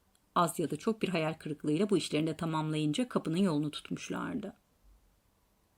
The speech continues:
"İlginç." diye düşündü Priscilla. "Bu adamlar çabucak buradan kurtulmak istiyor, dışarıdakiler de içeri girmek için yanıp tutuşuyor." Salonun ilerisindeki brandy ve sigara içen cesur gruba katıldı.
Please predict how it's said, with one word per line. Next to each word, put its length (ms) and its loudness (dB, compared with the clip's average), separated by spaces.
"İlginç." 420 -2
diye 180 0
düşündü 360 -6
Priscilla. 560 -6
"Bu 80 -2
adamlar 440 0
çabucak 480 -4
buradan 300 2
kurtulmak 500 -4
istiyor, 600 -6
dışarıdakiler 680 -2
de 60 2
içeri 280 0
girmek 300 -2
için 180 2
yanıp 280 0
tutuşuyor." 720 -6
Salonun 400 0
ilerisindeki 680 -2
brandy 300 0
ve 60 2
sigara 340 0
içen 280 4
cesur 300 0
gruba 360 -4
katıldı. 520 -6